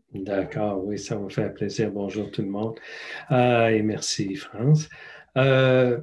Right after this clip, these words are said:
ben, moi, j'ai travaillé pour, euh, Statistique Canada pendant vingt-neuf ans. J'ai fait, euh, beaucoup de,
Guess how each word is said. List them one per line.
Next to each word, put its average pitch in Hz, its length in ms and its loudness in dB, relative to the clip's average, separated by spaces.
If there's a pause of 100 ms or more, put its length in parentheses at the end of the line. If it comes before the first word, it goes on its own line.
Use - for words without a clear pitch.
ben, 151 360 2
moi, 165 140 8
j'ai 156 160 6
travaillé 135 400 2
pour, 113 600 0
euh, 107 340 0
Statistique - 800 -4
Canada 120 560 -2
pendant 101 640 -4
vingt-neuf 117 440 -2
ans. 120 200 -6
J'ai - 160 -14
fait, - 340 -4 (160)
euh, 113 180 -2
beaucoup 156 380 -8
de, 107 480 -2